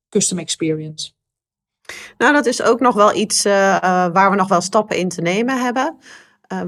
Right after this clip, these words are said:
Speaker 2: we meten best veel als het gaat over klanttevredenheid. We doen ook heel veel klantonderzoek. We hebben sinds twee jaar ook een Interpolis klantpanel, wat online voor ons inzetbaar is.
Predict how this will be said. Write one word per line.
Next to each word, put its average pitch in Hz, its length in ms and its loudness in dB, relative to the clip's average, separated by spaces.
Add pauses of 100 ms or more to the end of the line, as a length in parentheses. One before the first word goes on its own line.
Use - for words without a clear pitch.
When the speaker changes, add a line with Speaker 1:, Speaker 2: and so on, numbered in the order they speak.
Speaker 2:
we 180 160 -4
meten 185 420 0
best 185 320 -4
veel 196 300 0
als 208 120 0
het - 80 -14
gaat 185 260 0
over 170 160 -2
klanttevredenheid. 196 1000 -2
We 180 80 -2
doen 175 180 -2
ook 160 120 -4
heel 185 180 -2
veel 185 100 -8
klantonderzoek. 226 1080 -2 (440)
We 175 80 -6
hebben 185 280 0
sinds 185 260 -2
twee 185 260 0
jaar 156 320 2
ook 156 180 -4
een 143 80 -8
Interpolis 170 580 -4
klantpanel, 226 920 0
wat 147 220 -8
online 165 640 2
voor 156 160 -12
ons 165 220 -4
inzetbaar 160 600 2
is. 151 360 0